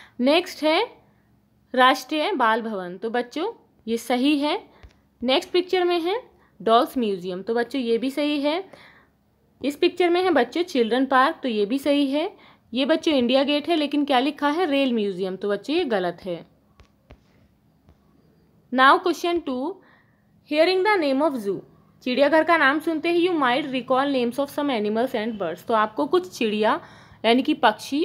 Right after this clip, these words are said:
और एनिमल्स के नाम याद आते होंगे। Write the names of few animals, तो आपको कुछ एनिमल्स के नाम लिखने हैं,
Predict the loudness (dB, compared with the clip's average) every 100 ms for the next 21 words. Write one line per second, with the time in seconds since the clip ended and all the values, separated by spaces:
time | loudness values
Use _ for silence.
0 | 0 -2 0 -4 -4 -2 -4 -4 -2 0
1 | 0 0 -2 -2 -4 -2 -2 0 0 0
2 | 0 0 0 -2 -2 -4 -4 -4 -2 -4
3 | -6 -8 -4 0 0 0 -4 -4 -4 -4
4 | -2 -2 -4 -6 -4 -4 -4 -4 -4 -4